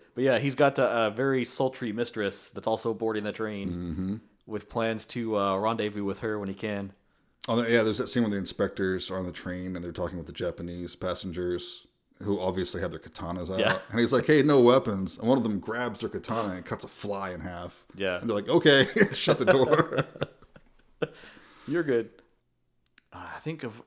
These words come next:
Speaker 1: the people boarding, I think that's the main ones, like, the key.
Speaker 2: Yeah, those are the most important ones, really.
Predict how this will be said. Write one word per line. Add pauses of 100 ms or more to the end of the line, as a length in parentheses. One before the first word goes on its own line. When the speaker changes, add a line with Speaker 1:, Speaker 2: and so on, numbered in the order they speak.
Speaker 1:
the
people
boarding,
I
think
that's
the
main
ones,
like,
the
key. (260)
Speaker 2:
Yeah,
those
are
the
most
important
ones,
really.